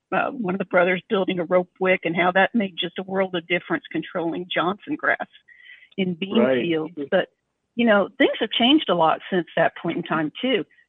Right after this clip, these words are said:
Speaker 1: How much,
Speaker 2: Right.
Speaker 1: we don't use nearly the amount of chemical today, do you?
Speaker 2: Oh no, we're, we're probably, now we're, you know, we're not chemical free, we're not organic, and I have nothing wrong. I don't mean organics wrong. I think organics are great,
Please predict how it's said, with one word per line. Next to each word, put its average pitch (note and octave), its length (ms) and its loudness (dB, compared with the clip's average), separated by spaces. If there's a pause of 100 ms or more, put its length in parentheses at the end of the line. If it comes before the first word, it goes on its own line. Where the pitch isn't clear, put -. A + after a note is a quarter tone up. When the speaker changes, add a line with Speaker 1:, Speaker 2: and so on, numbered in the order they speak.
(340)
Speaker 1:
How A3 120 0
much, F4+ 160 2 (260)
Speaker 2:
Right. C3 200 6
Speaker 1:
we - 40 6
don't F3+ 220 2
use G#3+ 220 -2
nearly F#3+ 380 0
the F3+ 100 2
amount F3+ 280 6
of E3 120 -6
chemical G#3+ 360 -2
today, E3+ 400 0
do F3+ 80 0
you? D3+ 200 0 (920)
Speaker 2:
Oh D#3+ 200 4
no, D3 220 4
we're, D3 300 0
we're D3+ 280 -2
probably, D3 600 -4 (160)
now D3 200 -2
we're, F3+ 140 0
you E3 60 -4
know, C3 140 -2
we're D#3+ 180 -2
not D#3+ 280 -4
chemical D#3+ 480 -6
free, D3+ 280 2
we're C#3 140 2
not C3+ 200 2
organic, C#3 580 -2
and A2+ 140 -4
I A#2 120 0
have A#2+ 140 4
nothing B2+ 360 2
wrong. B2 340 4 (260)
I A2+ 100 -4
don't A2+ 220 -2
mean A2+ 400 0 (200)
organics B2 500 2
wrong. A#2+ 280 2
I A#2+ 140 4
think A#2 180 -2
organics A#2+ 500 0
are A#2+ 60 -4
great, D3+ 400 0